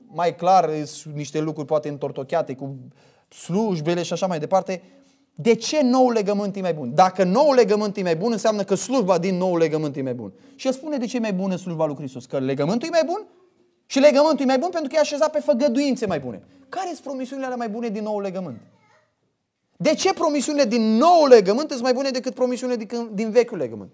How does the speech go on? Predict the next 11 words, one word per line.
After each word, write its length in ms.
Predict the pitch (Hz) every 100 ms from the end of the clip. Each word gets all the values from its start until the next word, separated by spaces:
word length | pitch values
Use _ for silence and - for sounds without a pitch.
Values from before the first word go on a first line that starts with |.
| _ _ _
Citiți 380 | - 202 339
puțin 340 | - 285 311 330
instaurarea 580 | 277 - 285 285 294 277
vechiului 280 | 262 254 240
legământ. 340 | 247 233 190
Dumnezeu 320 | 156 170 175
le-a 100 | 214
făcut 220 | 202 185 202
niște 200 | 190 190
promisiuni 500 | 185 180 175 190 151 - -
fantastice. 880 | - 247 214 160 156 120 - 101 -